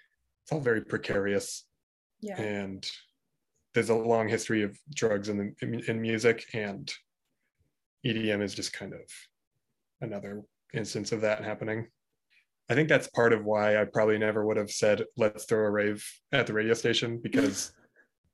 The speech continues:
Speaker 2: <laughs>
Speaker 1: I just know that, like, discourse ensues, you know, as soon as you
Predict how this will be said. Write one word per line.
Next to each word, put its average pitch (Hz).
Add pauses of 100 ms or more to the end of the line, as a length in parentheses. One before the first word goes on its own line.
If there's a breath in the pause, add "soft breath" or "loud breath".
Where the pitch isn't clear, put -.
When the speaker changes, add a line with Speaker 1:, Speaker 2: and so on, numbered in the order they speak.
(200)
Speaker 2:
<laughs> -
Speaker 1:
I 127
just 104
know 107
that, 101
like, 101 (1400)
discourse 110
ensues, 101 (1120)
you 123
know, 107
as 110
soon 117
as 110
you 107